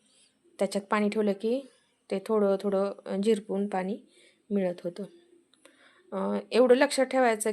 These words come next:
की, अ, एकतर, अ, पाणी जास्त त्या गुलाबाच्या कुंडीत राहायला नाही पाहिजे. वेज, अ, असं बंद झालेलं असेल तर जरा थोडंसं खालून काठी किंवा काहीतरी घालून त्याचं थोडंसं वेज मोकळं करा.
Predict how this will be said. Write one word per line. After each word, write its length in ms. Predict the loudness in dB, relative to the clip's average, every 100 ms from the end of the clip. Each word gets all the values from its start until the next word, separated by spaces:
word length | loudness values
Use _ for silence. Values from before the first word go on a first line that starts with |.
| -2
की, 220 | -4 -4 _ -20 -16 -6
अ, 140 | -2
एकतर, 460 | -2 -2 -2 0 2
अ, 520 | 2 2 2 2 -2 -6 -14 -14 2
पाणी 320 | 4 4 4
जास्त 300 | 2 2 0
त्या 320 | 0 0 -2
गुलाबाच्या 520 | 0 2 2 0 -2
कुंडीत 360 | -4 -2 -2 -2
राहायला 300 | -2 0 -2
नाही 180 | -2 -6
पाहिजे. 420 | -6 -8 -6 -8 -10 _ _ _ _ -12
वेज, 420 | 0 2 2 0
अ, 140 | 0 0
असं 460 | 0 -2 -2 -2 -4
बंद 400 | -2 0 2 0
झालेलं 380 | 0 -2 -2 -4
असेल 260 | -6 -6
तर 80 | -4
जरा 260 | -2 -2 -2
थोडंसं 360 | -4 -4 -4 -6
खालून 300 | -6 -4 -4 -6 -14 -20 _
काठी 400 | -2 -2 -2 -8
किंवा 220 | -6 -6 -2
काहीतरी 360 | -2 -2 -2
घालून 360 | -2 -4 -6 -6
त्याचं 280 | -6 -10 -8
थोडंसं 460 | -6 -6 -8 -8 -8
वेज 280 | -4 -4 -4
मोकळं 340 | -6 -6 -6
करा. 260 | -6 -6 -8